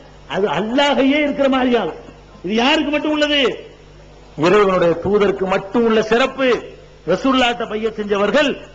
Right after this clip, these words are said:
அல்லாஹ்ட்ட செய்தவர்கள்னு சொல்ற காரணத்தினால ரசூலுடைய அந்தஸ்தை யாருக்கு கொடுக்கறது கேட்டாலும் சரி,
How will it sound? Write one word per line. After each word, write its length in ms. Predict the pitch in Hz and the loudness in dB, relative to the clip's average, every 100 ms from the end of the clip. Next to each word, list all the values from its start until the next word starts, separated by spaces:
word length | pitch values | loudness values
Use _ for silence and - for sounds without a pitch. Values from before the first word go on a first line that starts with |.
| - | -10
அல்லாஹ்ட்ட 460 | 214 269 302 285 | -4 0 0 0
செய்தவர்கள்னு 640 | 262 240 233 220 214 220 214 | -2 0 0 0 -2 -2 -2
சொல்ற 260 | 196 190 | -2 -4
காரணத்தினால 880 | 180 185 180 151 170 160 170 294 277 - - - - | -4 -6 -6 -10 -8 -4 0 2 2 -2 -14 -18 -6
ரசூலுடைய 480 | 175 180 254 233 202 | -6 -2 0 0 2
அந்தஸ்தை 580 | 175 185 196 185 190 165 | 0 0 -4 -4 -6 -4
யாருக்கு 560 | 151 156 247 320 311 247 | -4 -2 2 2 2 -6
கொடுக்கறது 400 | 214 226 214 214 | -10 -10 -8 -8
கேட்டாலும் 540 | - 190 190 180 175 | -6 -6 -4 -6 -6
சரி, 300 | 190 254 294 | -6 -2 -2